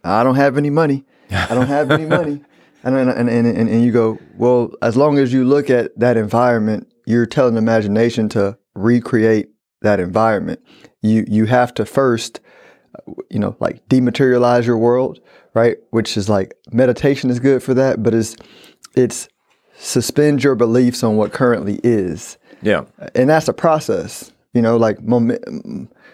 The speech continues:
Speaker 1: um, it, momentum is a principle of energy, uh, that also goes throughout all life, meaning, like,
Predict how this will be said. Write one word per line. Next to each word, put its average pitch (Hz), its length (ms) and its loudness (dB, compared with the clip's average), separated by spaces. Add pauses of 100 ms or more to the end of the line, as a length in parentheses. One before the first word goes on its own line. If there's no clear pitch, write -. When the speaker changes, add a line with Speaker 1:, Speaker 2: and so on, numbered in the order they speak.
(140)
Speaker 1:
um, 104 400 -2 (640)
it, 131 260 0 (240)
momentum 131 840 2
is 120 140 0
a 113 40 -2
principle 123 380 0
of 110 140 -4
energy, 110 520 0 (640)
uh, 95 580 -2 (520)
that 113 460 0 (260)
also 127 420 2
goes 107 300 0
throughout 101 220 0
all 98 160 2
life, 101 220 0
meaning, 110 280 2
like, 104 280 0